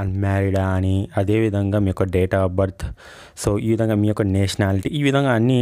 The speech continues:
డీటెయిల్స్ అయితే ఇక్కడ అడగడం జరుగుతుంది. So వాటినన్నిటిని మీరు ఫిల్ అయితే చేయండి. So ఇక లాస్ట్‌లో చూసుకున్నట్లయితే మనకు పాన్ కార్డ్ నెంబర్ అయితే అడుగుతుంది. పాన్ కార్డ్ అయితే దీనికి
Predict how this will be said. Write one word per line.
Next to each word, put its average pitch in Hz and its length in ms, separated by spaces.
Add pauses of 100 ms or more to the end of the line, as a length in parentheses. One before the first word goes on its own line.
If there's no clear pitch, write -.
డీటెయిల్స్ 104 400
అయితే 95 180
ఇక్కడ 104 160 (160)
అడగడం 98 340 (120)
జరుగుతుంది. 98 540 (480)
So 113 140
వాటినన్నిటిని 107 580
మీరు 160 140 (120)
ఫిల్ 107 280
అయితే - 160 (140)
చేయండి. 92 340 (380)
So 101 140
ఇక 104 200
లాస్ట్‌లో 131 420
చూసుకున్నట్లయితే 110 720 (100)
మనకు 101 240 (540)
పాన్ 110 260
కార్డ్ 113 240
నెంబర్ 95 300
అయితే 98 160
అడుగుతుంది. 104 360 (160)
పాన్ 104 240
కార్డ్ 104 260
అయితే 98 180 (100)
దీనికి 101 280